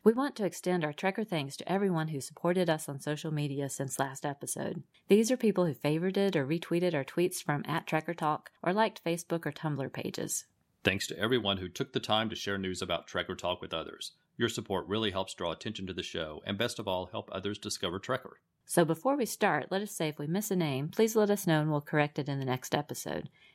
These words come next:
Speaker 1: And also forgive us if we mispronounce your name. Just email us and let us know, and we'll be happy to correct that next episode as well.
Speaker 2: Adrienne Grayson, Amy Enyart, Ange of the Supergirl Comics Box Commentary blog,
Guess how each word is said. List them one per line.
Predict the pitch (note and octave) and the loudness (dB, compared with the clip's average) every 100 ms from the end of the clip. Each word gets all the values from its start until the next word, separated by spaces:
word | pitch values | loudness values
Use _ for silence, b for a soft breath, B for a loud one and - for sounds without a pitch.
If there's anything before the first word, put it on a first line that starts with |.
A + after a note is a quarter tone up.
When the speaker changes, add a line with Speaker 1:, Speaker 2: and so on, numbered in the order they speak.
| - | 2
Speaker 1:
And | F#3 | 6
also | B3+ C#4 F#3 | 6 8 6
forgive | E3+ D#3 D#3 | 6 2 2
us | D3 - | 2 0
if | C3+ | 0
we | C#3 | -2
mispronounce | C#3 D3+ - D3 E3 E3+ - | 0 -2 0 2 4 2 0
your | C3+ | -2
name. | C3 - - b b | -2 -2 -6 b b
Just | B3 A#3+ | 4 6
email | G#3 G3 F#3+ | 8 8 8
us | F#3+ F#3+ | 6 4
and | C#3+ D3 | 2 4
let | D#3+ | 4
us | F3+ | 2
know, | E3+ D3 C#3+ - | -2 0 0 -2
and | D3 | -2
we'll | D#3+ | 0
be | E3 | 2
happy | D3 C#3+ E3 | 2 0 0
to | E3+ | -6
correct | - D3+ C#3 - | -2 -2 -2 -6
that | C3+ - | -10 -4
next | C3 - C#3 | -6 -4 -6
episode | C#3 C#3+ C3+ C3+ | -4 -4 -2 -4
as | C3 | -4
well. | B2 - - _ _ _ - | -8 -8 -14 _ _ _ 0
Speaker 2:
Adrienne | G#2 G#2+ A2 G#2+ G#2+ | 0 2 0 0 0
Grayson, | G#2 A2 - - E2+ _ _ _ - | 0 0 -2 -8 -14 _ _ _ 0
Amy | G#2+ G#2+ G#2+ | 2 2 -2
Enyart, | G2+ G#2 - - - _ _ _ - | -2 -4 -6 -12 -20 _ _ _ 2
Ange | G#2+ E2 D2 | 2 2 -4
of | E2+ | -6
the | D#2 | -6
Supergirl | - A#2+ G#2+ G2+ G2+ - | -2 -2 0 2 2 2
Comics | G2+ G2 - | 2 2 0
Box | - F2+ - | -2 -2 -4
Commentary | - F#2+ F2+ - F#2 | -4 -4 -4 -2 -2
blog, | E2+ E2+ D#2 E2 | 0 -2 -2 -8